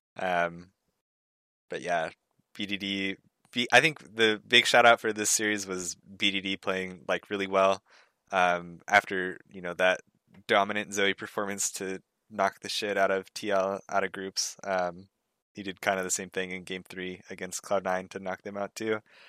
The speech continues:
Uh, so he's been pretty s-, stepping up pretty high for, for Gen G.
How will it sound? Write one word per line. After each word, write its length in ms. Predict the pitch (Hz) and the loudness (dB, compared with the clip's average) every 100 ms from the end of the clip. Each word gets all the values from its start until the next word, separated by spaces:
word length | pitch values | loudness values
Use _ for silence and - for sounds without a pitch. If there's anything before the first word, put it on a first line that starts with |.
| - _ - | -20 _ -4
Uh, 300 | 92 87 85 | 2 2 2
so 140 | - | -2
he's 180 | 101 120 | -2 -4
been 120 | 110 - - | -10 -12 -10
pretty 160 | - 101 | -6 -4
s-, 160 | - - _ _ _ - | -6 -10 _ _ _ -6
stepping 320 | - 113 101 | 0 0 0
up 160 | 95 - | -4 -6
pretty 200 | 98 95 | -8 0
high 240 | 95 92 | 2 2
for, 420 | - 90 90 95 _ _ _ _ _ _ - | 0 -8 -8 -8 _ _ _ _ _ _ -12
for 120 | 95 | -10
Gen 260 | - 92 | -6 -6
G. 320 | 92 92 92 | -6 -6 -8